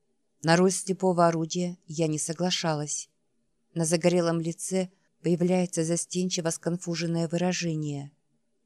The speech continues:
«Понимаю. Простите». Мы долго обсуждали этот вопрос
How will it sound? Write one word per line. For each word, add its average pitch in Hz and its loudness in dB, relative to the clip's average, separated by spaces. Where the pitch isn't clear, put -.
«Понимаю. 139 -2
Простите». 147 -6
Мы 151 -2
долго 147 2
обсуждали 156 -2
этот 139 -4
вопрос 143 -4